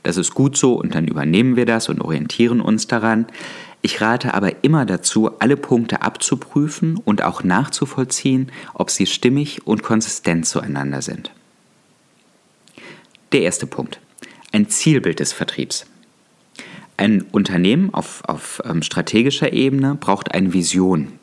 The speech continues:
an der es sich ausrichten kann. Und auch für den Vertrieb empfehle ich ein Zielbild, etwas kleineres als eine Vision, aber ein Zielbild,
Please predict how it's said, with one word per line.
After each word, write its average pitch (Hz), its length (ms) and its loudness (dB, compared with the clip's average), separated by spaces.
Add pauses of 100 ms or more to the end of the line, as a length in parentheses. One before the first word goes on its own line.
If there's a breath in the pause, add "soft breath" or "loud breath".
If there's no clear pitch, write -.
(140)
an 90 120 0
der 80 400 0
es - 120 -4
sich - 220 -4
ausrichten 71 540 -6
kann. 67 300 -8 (680 loud breath)
Und - 260 2
auch 175 120 2
für - 160 0
den 156 200 2
Vertrieb - 600 -2
empfehle 131 400 0
ich - 260 -2
ein 92 140 2
Zielbild, 120 680 0 (200)
etwas - 320 -4
kleineres 104 500 2
als 73 140 -2
eine 78 200 0
Vision, 73 360 -2
aber - 160 0
ein 71 160 -2
Zielbild, - 560 0